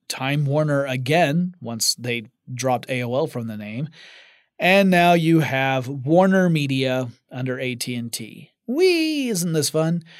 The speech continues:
While all that was being settled,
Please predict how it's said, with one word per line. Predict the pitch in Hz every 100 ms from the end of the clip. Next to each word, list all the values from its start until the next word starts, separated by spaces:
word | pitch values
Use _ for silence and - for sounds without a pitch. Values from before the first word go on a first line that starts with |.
| - _ _ _ _ _ _
While | 277 143 190 247
all | 247 196
that | 190
was | 196 160
being | 170 165
settled, | - 151 156 151 -